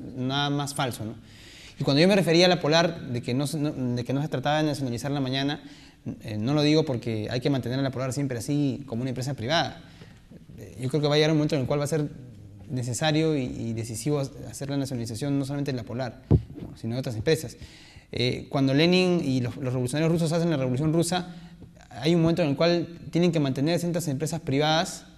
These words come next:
en ma-, en capital privado para estimular ciertos sectores de la economía, pero siempre bajo, bajo la, la lógica de, eh, de elevar la producción, eh, hacia el socialismo, ¿no?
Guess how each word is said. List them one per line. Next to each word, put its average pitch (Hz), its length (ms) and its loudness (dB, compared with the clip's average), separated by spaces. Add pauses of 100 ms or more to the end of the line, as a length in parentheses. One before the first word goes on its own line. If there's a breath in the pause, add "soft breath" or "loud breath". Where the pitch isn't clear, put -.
(160)
en 123 220 -4
ma-, 123 120 -4
en 127 100 -4
capital 131 340 0
privado 160 480 4
para 127 480 -2
estimular 127 480 0
ciertos 170 320 -2
sectores 156 300 -2
de 160 60 0
la 143 100 -2
economía, 131 500 -2 (300 loud breath)
pero 135 180 2
siempre 202 680 2
bajo, 131 360 -4
bajo 127 480 -4
la, 123 600 -4
la 123 300 -2
lógica 175 420 2 (320 loud breath)
de, 156 280 6
eh, 127 640 -2
de 135 100 -2
elevar 156 720 2
la 127 100 -8
producción, 170 580 0 (460 loud breath)
eh, 120 420 -4
hacia 143 240 2
el 127 40 0
socialismo, 135 580 0
¿no? - 60 -8